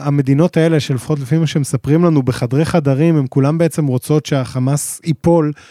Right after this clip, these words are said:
כי הוא איום עליהם, שזה נשמע מאוד הגיוני, וזה חלק מהציר שנגדם. אם הם יבהירו לסין, שבו אנחנו רוצים יום פה, שהוא יום אחרי חמאס,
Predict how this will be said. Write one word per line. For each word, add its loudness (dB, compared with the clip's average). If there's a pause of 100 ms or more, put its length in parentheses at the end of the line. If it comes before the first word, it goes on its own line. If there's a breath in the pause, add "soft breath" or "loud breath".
(180 loud breath)
כי 0
הוא 6
איום 2
עליהם, 0
שזה -2
נשמע 0
מאוד 0
הגיוני, 0
וזה -6
חלק -6
מהציר -2
שנגדם. -4 (680 soft breath)
אם 0
הם 0
יבהירו -2
לסין, -4 (100)
שבו -2
אנחנו -4
רוצים -4
יום -2
פה, -4
שהוא -6
יום -4
אחרי -6
חמאס, -8